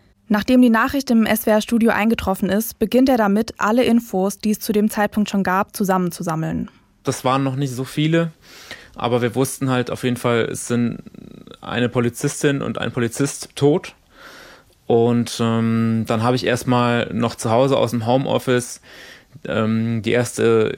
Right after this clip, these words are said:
Speaker 2: Insta-Story gemacht für unseren Insta-Kanal Wir sind Lautern.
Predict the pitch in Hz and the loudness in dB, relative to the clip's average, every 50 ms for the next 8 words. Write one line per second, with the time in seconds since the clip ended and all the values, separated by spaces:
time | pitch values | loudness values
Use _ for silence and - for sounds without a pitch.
0 | - - - 123 151 156 - 151 139 - - 143 135 139 143 135 139 135 131 139 | -10 -6 -2 -2 -2 0 0 -2 -2 0 2 2 4 4 4 2 0 0 0 0
1 | 160 - - - - - - - - - - - - - 127 120 - 117 117 107 | -2 -2 -6 -12 -18 -20 -20 -20 -20 -20 -20 -20 -8 -4 -2 -2 0 0 -2 -2
2 | 113 117 117 113 110 104 123 127 - - 123 - - 117 113 117 113 113 101 117 | -2 -2 -2 -2 -2 -2 -4 -2 -2 -4 -4 -2 -2 -2 0 0 0 0 0 0
3 | 113 107 110 104 117 117 123 131 - 139 135 135 143 | 0 0 -2 -2 0 2 2 2 2 0 -2 -2 -4